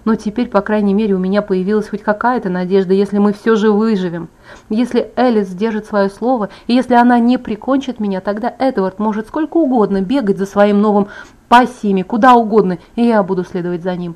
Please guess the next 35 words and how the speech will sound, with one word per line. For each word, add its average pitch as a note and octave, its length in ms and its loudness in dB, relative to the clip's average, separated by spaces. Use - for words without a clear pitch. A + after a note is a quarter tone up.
Я A#3+ 240 4
больше A#3 340 2
не A#3+ 100 4
позволю A#3 520 2
ему G3 240 -2
сходить F#3 380 -8
с - 40 -10
ума. F#3+ 240 -4
Наверное, A#3+ 460 6
если A#3 260 -2
я A#3 160 2
стану G#3+ 360 4
красивой G#3+ 640 -2
и E3 140 -8
сильной, B3 300 2
ему A3 220 4
не G#3+ 80 6
захочется A3 560 0
больше G3 340 0
ни G#3 140 0
на G#3 180 0
что - 280 -8
отвлекаться». C#4 600 -6
«Поспи B3 320 -14
ещё», F#3 440 -14
подбодрил F#3 520 -2
он F#3+ 160 -2
меня. F#3 260 -6
«Я G#3+ 340 0
тебя G#3+ 380 -4
разбужу, A3+ 400 -4
если G3+ 320 -4
будет G#3+ 280 -6
что-то A#3 300 -10
новое». F3+ 380 -10